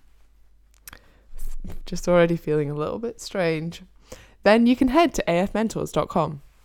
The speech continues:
And if you're interested in coaching, head to E S G fitness dot co dot U K. The new Commit to Six intake starts the first of November,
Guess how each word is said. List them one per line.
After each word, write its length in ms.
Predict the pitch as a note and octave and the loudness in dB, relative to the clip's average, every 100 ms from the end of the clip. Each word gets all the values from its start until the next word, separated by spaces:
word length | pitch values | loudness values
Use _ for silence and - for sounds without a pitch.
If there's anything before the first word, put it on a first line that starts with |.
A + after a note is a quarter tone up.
| _ _ _ _ - | _ _ _ _ -10
And 100 | - | -6
if 100 | - | -2
you're 100 | F3+ | 0
interested 360 | A3 A3 F#3+ F3 | 2 0 -2 -4
in 80 | E3 | -2
coaching, 440 | F#3+ - C#3 C#3 | -2 -2 -6 -8
head 180 | E3 D3+ | -6 -6
to 80 | - | -4
E 80 | E3 | -4
S 100 | - | -4
G 140 | E3 | -6
fitness 300 | - - D3 | -4 -6 -6
dot 160 | C3+ - | -6 -2
co 120 | D3+ | 0
dot 100 | C#3+ | 0
U 100 | D3 | 0
K. 280 | D#3+ C3 - - - | 0 0 -4 -18 -10
The 100 | - | -4
new 220 | E3 E3+ F3 | -2 -2 2
Commit 260 | - E3+ | 0 0
to 80 | - | -6
Six 260 | - - - | -10 -12 -12
intake 520 | C#3+ - C3+ - - - | -14 -12 -12 -14 -18 -20
starts 600 | - E3+ C3+ - - - _ - | -10 -6 -6 -8 -12 -14 _ -8
the 80 | |
first 400 | - C#3+ C3 - | -4 -2 0 -2
of 120 | C#3 C#3 | -4 -4
November, 500 | C3+ C#3+ D3 C#3+ | -2 0 -2 -4